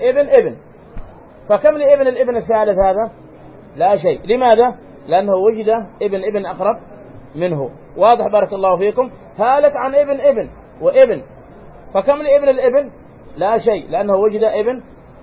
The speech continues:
أقرب منه. واضح؟ وبنت الابن كذلك يحجبها الابن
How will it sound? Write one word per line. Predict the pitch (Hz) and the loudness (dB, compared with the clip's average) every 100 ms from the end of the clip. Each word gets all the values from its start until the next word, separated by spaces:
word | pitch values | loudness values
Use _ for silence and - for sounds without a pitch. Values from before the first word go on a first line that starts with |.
| - | -6
أقرب | 208 185 220 - - - - 165 | -4 0 -2 -4 -20 -20 -20 -8
منه. | 170 151 147 143 - 180 | -6 -4 -6 -6 -8 0
واضح؟ | 208 214 254 - - - - - - | 2 4 0 -4 -20 -20 -20 -18 -4
وبنت | 175 262 277 | 2 2 4
الابن | 254 269 277 | 4 4 2
كذلك | 240 208 165 127 - - - - - - - - - 175 | 0 2 0 -4 -16 -20 -20 -20 -20 -20 -20 -20 -16 -8
يحجبها | 175 190 240 226 | -6 -2 0 2
الابن | 214 180 240 285 | 2 2 0 0